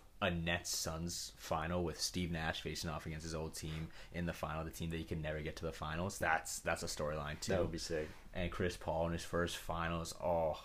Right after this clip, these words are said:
Speaker 1: what,
Speaker 2: Yeah.
Speaker 1: what a story. So we're, yeah, we're a Suns podcast now. Everyone listening, the Celtics are out. We have no other teams in it,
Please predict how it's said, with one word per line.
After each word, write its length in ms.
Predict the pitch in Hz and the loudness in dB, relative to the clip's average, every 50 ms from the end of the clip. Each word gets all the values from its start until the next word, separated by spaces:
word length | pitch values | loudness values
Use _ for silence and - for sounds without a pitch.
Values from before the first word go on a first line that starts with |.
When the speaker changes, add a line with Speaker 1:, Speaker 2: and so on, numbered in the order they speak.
| - - - - | -14 -16 -12 -8
Speaker 1:
what, 460 | - 95 90 90 90 90 87 - - - | -2 2 6 8 8 8 8 6 2 -2
Speaker 2:
Yeah. 60 | 58 | -4
Speaker 1:
what 340 | 80 92 92 92 95 101 104 | -2 0 2 6 6 8 8
a 40 | 98 | 6
story. 360 | - - - 85 80 73 73 | 4 2 2 2 2 2 2
So 120 | - 92 | 2 6
we're, 120 | 95 107 110 | 8 8 10
yeah, 240 | 98 87 78 78 87 | 10 8 6 6 8
we're 100 | 101 107 | 10 10
a 40 | 104 | 8
Suns 280 | - - 98 87 85 - | 8 6 4 4 4 4
podcast 500 | - 85 82 82 - 82 78 78 - - | 4 4 4 4 4 4 2 2 2 0
now. 200 | 78 76 78 78 | 0 0 2 2
Everyone 300 | 78 78 80 78 80 80 | 2 2 0 0 0 -2
listening, 240 | 78 73 - 80 | -2 -2 -4 -4
the 80 | 78 76 | -2 0
Celtics 400 | - - 85 80 95 82 - - | 2 4 4 4 4 0 0 2
are 80 | 76 78 | 2 2
out. 260 | 78 78 76 - - - - - - - - - - | 4 4 2 0 -2 -6 -16 -16 -16 -16 -18 -14 -6
We 140 | - 78 78 | -4 -2 0
have 80 | 76 | 2
no 160 | 82 85 85 | 4 4 4
other 140 | 85 82 80 | 4 4 2
teams 380 | - - - 82 80 80 80 78 | 0 -2 -2 -2 -2 -2 -4 -4
in 100 | 80 78 | -4 -4
it, 180 | 76 73 - | -4 -4 -6